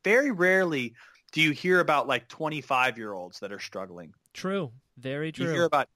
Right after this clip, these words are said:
Speaker 1: you hear about eighteen-year-olds, and then you hear about midlifers that are struggling. You very rarely hear about the millennial that's outside of college that can't find a job.
Speaker 2: Right.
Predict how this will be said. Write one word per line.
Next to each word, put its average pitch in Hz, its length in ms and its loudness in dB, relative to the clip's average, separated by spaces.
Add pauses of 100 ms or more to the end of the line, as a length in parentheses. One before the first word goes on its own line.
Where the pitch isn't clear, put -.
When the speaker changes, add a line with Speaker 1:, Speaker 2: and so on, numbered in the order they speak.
(260)
Speaker 1:
you 135 120 -2
hear 175 160 4
about 160 180 4
eighteen-year-olds, 214 960 -2 (240)
and 156 140 0
then 180 100 2
you 170 80 0
hear 165 200 4
about 143 260 2
midlifers 120 720 -2
that 98 140 -10
are 92 100 -12
struggling. 90 500 -10 (400)
You 139 160 -2
very 196 400 4
rarely 196 340 2
hear 170 360 0
about 139 320 2
the 139 60 -8
millennial 123 680 -4
that's 107 300 -4 (600)
outside 139 480 0
of 131 100 -4
college 123 400 -2
that 104 160 -10
can't 117 300 -10
find 110 220 -6
a 98 40 -12
job. 85 420 -10 (300)
Speaker 2:
Right. 135 400 -4